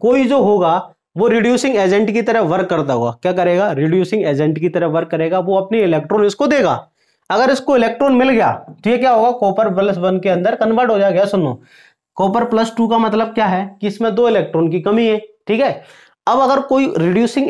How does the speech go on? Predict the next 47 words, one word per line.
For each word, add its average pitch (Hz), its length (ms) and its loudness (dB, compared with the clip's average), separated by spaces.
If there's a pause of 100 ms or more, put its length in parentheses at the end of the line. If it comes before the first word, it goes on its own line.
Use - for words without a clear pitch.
एजेंट 202 380 0
की 240 120 -2
तरह 233 260 0
वर्क 202 320 -2
करता 160 320 -2
है 143 160 0 (200)
तो 170 60 -4
क्या 190 180 0
करेगा? 170 380 0 (220)
वो 190 120 2
अपने 214 240 2
इलेक्ट्रॉन 160 380 0
इसको 165 220 -2
डोनेट 208 320 0
करेगा, 185 360 0 (400)
डोनेट 208 300 0
करेगा 208 320 2
तो 196 120 0
कॉपर 180 320 -2
प्लस 156 220 -2
में 147 120 -2
कन्वर्ट 170 280 0
हो 165 80 0
जाएगा, 160 260 -2
इसको 196 200 -2
कहते 170 220 0
हैं 208 60 0
रिड्यूस-, 254 340 0
रिडक्शन। 208 480 -2 (600)
तो 240 40 0
ये 285 200 2
जो 294 120 2
है 247 100 2
ना 254 140 0 (180)
सुक्रोज, 208 440 2 (120)
ये 214 180 0
काम 240 280 0
ये 226 100 2
नहीं 202 160 2
कर 160 100 0
सकती। - 380 -14 (380)
सु-, 185 260 -4
बाकी 185 300 -2
शुगर 247 260 0
कर 285 180 2
लेती 208 280 0
हैं, 123 160 -4